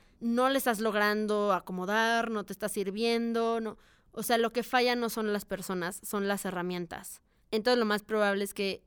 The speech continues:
si esa herramienta nada más no la estás logrando, no haya sido la herramienta adecuada para ti o no en este contexto.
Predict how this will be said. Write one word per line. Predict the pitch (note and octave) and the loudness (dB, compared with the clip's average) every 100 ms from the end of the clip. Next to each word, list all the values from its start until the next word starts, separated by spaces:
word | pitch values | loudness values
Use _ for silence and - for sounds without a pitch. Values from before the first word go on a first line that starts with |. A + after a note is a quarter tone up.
| - | -10
si | - | 0
esa | A3+ A#3 | 2 2
herramienta | G#3 G3 G3 F#3+ G#3 | 0 0 0 0 0
nada | G3+ G3+ G#3 G#3+ | 0 0 0 0
más | G#3+ G#3+ G#3+ | 0 0 0
no | G#3+ G#3+ G#3 | 0 2 2
la | G3+ | 0
estás | G#3 G3 | -2 -4
logrando, | G3+ F#3+ F#3+ G3 G#3+ B3 - _ _ _ G#3+ | -4 -2 -2 -2 0 -2 -4 _ _ _ -2
no | G#3+ | 2
haya | G#3+ G#3+ | 2 2
sido | G3+ G#3 G3 | 0 0 0
la | F#3 | 0
herramienta | F#3 F#3 F#3 F#3 F#3+ - | -2 -2 -4 -2 -2 0
adecuada | F#3 F3+ - F3+ F#3 | -2 -2 -4 -4 -2
para | F#3 D#3 | -2 -4
ti | - G3 A3 - | -4 -6 -6 -6
o | - | -8
no | F#3+ G3 G3+ | -4 -2 -2
en | G3+ | -2
este | F#3+ F#3+ | -4 -8
contexto. | - F3+ F3+ G3 - - | -8 -8 -8 -10 -12 -16